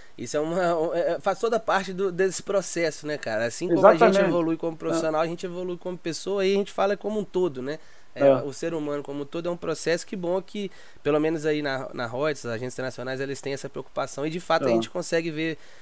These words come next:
Speaker 1: mesmo a, a, mais mulheres atuando a cada dia que passa. Isso é muito bom. Mesmo seja na, sendo na linha de frente ou o que for, né?
Speaker 2: Sim,
Speaker 1: Não
Speaker 2: sim,
Speaker 1: tem
Speaker 2: sim.
Speaker 1: muita distinção
Speaker 2: Tem
Speaker 1: de,
Speaker 2: uma,
Speaker 1: de gênero.
Speaker 2: a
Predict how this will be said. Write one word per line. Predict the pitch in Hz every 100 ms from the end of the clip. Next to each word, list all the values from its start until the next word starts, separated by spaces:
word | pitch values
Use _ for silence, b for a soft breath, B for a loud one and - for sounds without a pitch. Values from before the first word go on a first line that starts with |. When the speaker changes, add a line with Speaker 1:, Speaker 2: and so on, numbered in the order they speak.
| b
Speaker 1:
mesmo | 131 143 160 156 160 160
a, | 147 143
a, | 143 120 104
mais | 131 135 151
mulheres | 151 143 139 135
atuando | 135 - 135 135
a | 135
cada | 135 135
dia | 131
que | -
passa. | 131 113 131 139
Isso | -
é | 143
muito | 139 160
bom. | 147 110 107 b b b
Mesmo | - 143 139
seja | 120 135 127
na, | 123 117 - 117
sendo | - 117 107
na | 110
linha | 110 107
de |
frente | - - 131 135 -
ou | 104
o | 110
que | -
for, | - 117 113
né? | 113
Speaker 2:
Sim, | 185 247
Speaker 1:
Não | 117 117
Speaker 2:
sim, |
Speaker 1:
tem | 190 135
Speaker 2:
sim. |
Speaker 1:
muita | 135 139 127
distinção | 127 - 127 - 123
Speaker 2:
Tem | 190
Speaker 1:
de, | 220
Speaker 2:
uma, | 220 214 196 185 170 160 151
Speaker 1:
de | -
gênero. | 101 104
Speaker 2:
a | 127 127 127 123 117 113